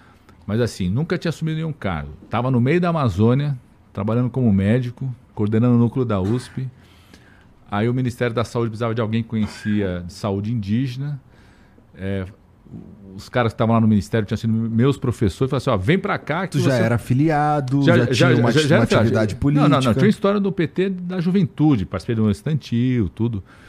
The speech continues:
Speaker 1: Mas tava afastado, tava
Speaker 2: Isso, isso inspirado pelo teu pai?
Speaker 1: Pelo meu pai e pela minha mãe. Assim, ó, eu, você tá perguntando isso porque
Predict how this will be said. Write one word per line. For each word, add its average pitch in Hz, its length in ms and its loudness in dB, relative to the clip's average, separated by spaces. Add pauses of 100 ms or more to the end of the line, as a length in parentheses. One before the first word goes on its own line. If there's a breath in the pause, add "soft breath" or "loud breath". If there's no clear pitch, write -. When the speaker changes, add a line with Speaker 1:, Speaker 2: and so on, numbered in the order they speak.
(400 loud breath)
Speaker 1:
Mas 107 120 -2
tava 233 180 -2
afastado, 160 760 0
tava 170 200 2
Speaker 2:
Isso, 185 240 2
isso 185 220 2
inspirado 135 540 2
pelo 123 160 0
teu 110 160 0
pai? 127 400 0 (1120 soft breath)
Speaker 1:
Pelo 220 160 -2
meu 208 200 0
pai 190 160 0
e - 20 -2
pela 202 160 -2
minha 202 140 0
mãe. 143 120 4
Assim, 101 140 0
ó, 95 200 4
eu, 95 460 4 (600 soft breath)
você - 100 -20
tá - 120 -6
perguntando 131 340 0
isso 127 80 -10
porque - 80 -20